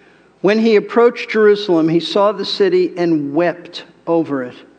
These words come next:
saying, 'If you had known in this day, even you, the things which make for peace, they have been hidden from your eyes. For the days will come upon you when your enemies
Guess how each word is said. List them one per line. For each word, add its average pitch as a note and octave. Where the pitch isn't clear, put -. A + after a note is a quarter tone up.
saying, G#3+
'If E3+
you A3+
had G#3+
known A3
in G3+
this A#3+
day, G3
even B3+
you, C4
the D#3
things G#3+
which F3
make F#3
for F3
peace, -
they F#3+
have F#3
been G3+
hidden F#3+
from E3+
your F3
eyes. F3
For F#3+
the F3
days G#3+
will A#3+
come A3+
upon G#3
you E3
when F#3+
your F3
enemies E3